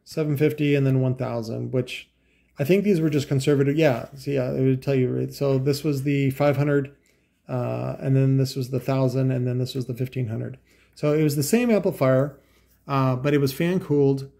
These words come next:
Uh, I have one out there. It's, it's a piece of shit. And then one of the things that they, um, but if you wanna buy it, I'll sell it to you. Um, <laughs> but, uh,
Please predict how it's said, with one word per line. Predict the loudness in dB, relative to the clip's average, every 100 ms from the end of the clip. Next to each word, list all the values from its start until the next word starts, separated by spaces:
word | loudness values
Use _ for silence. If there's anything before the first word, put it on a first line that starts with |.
| _ _ _ _ -4
Uh, | 0 0
I | 2
have | 0 2
one | 2
out | 2 0
there. | 0 2 0
It's, | -2
it's | -6 -6 -4
a |
piece | -2 -2
of | -2
shit. | -2 0 0
And | 0 2
then | 2
one | 2 2
of |
the | 0
things | 0 0 2
that | 0 2
they, | 4 4 4
um, | 0 -6 -6 -4
but | -2
if | 0
you |
wanna | 0 -2
buy | -2
it, | -4 -6
I'll | -8
sell | -6 -6
it |
to | -4
you. | -6 -8 _ -20 -20 -20 -20 -2
Um, | 2 4 4 2 2 -2
<laughs> | 2
but, | 4 4 2
uh, | 2 2 2 0